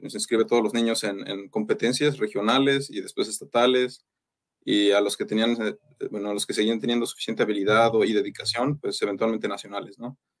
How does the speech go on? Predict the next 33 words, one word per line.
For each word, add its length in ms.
Eh, 180
y 80
eso 160
fue 480
quinto 220
de 20
primaria, 400
sexto 240
de 80
primaria. 600
Luego 320
en, 100
en 160
secundaria 760
seguía 320
habiendo 260
un 60
taller, 320
pero 340
ahora 240
era 80
otro, 420
otro 180
profesor. 440
Eh, 420
bueno, 220
ella, 260
esta, 240
esta 320
maestra, 320
Crista 240
Amezcua, 440
eh, 320